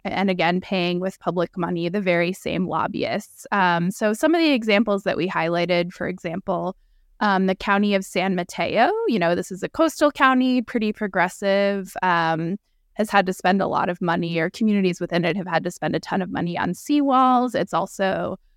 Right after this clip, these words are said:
uh, the plaintiff in a really novel, uh,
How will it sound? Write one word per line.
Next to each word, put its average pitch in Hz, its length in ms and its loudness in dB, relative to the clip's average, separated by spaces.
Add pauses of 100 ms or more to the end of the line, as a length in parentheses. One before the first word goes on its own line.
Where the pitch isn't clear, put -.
(160)
uh, 202 160 4
the 190 100 2
plaintiff 330 480 2
in 226 120 2
a 202 80 0
really 190 280 2
novel, 175 1000 0
uh, 170 300 -4